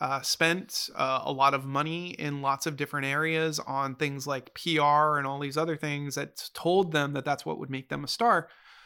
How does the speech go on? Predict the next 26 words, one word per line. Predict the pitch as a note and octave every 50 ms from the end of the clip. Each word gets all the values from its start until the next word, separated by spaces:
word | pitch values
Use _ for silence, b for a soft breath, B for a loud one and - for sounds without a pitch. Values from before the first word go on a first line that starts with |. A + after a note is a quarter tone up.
| B B B -
But | D#3 D#3 - - - _ _ _ _
what | D#3+ D#3 E3+ -
makes | E3+ E3+ F#3 F3+ - -
you | F#3 D#3+ D#3
a | -
star | - - - A3 A3 G3+ E3+ D#3 D#3+
is | D#3+ C#3+ D3
whether | D3 D3+ D3+ D#3
or | D3+
not | D3+ D3 -
people | - E3+ D#3 D3+ D3+
will | D3 C#3
share | - - D3+ D3
your | C#3+ C#3+ C#3+
ideas. | C#3+ D3 D3+ - A2 - - - - - _ _ _ _
And | - D3 C#3 C#3+ C#3+ C#3 C#3+ C#3+
if | C3 -
people | - E3 E3 E3+
share | - - F3+
your | E3+ E3+ E3+ D#3+
ideas | D#3+ D#3 G3 A3 G#3 F#3 F#3 F3+ E3+ - - - - - _ _
when | - D3 C#3+
you're | C#3 D3
not | D3+ D3+ D#3+ - -
there, | G3+ A3 G#3 F3+ F3 F3 E3 b b b b b b b - -
then | D3 D3+ D3+ D3 D3 D3 D3 -